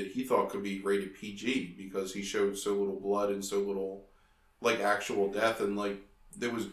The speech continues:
like, banned outright because people felt that it was too violent. But, you know, when, when Pam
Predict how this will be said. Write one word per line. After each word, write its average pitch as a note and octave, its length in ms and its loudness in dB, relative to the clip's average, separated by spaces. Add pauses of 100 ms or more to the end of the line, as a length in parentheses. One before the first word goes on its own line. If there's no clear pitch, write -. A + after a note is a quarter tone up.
(140)
like, A#2 240 2
banned G#2+ 280 0
outright G#2 440 4
because G2 280 -6
people G2+ 260 -8
felt G2+ 280 0
that G2 80 -4
it F#2+ 80 -4
was F#2 140 -8
too G2+ 160 -8
violent. F#2+ 460 -4 (1120)
But, B2 460 8 (2000)
you D#3 140 4
know, C3+ 220 10
when, B2 280 4
when A#2 200 2
Pam C#3 380 4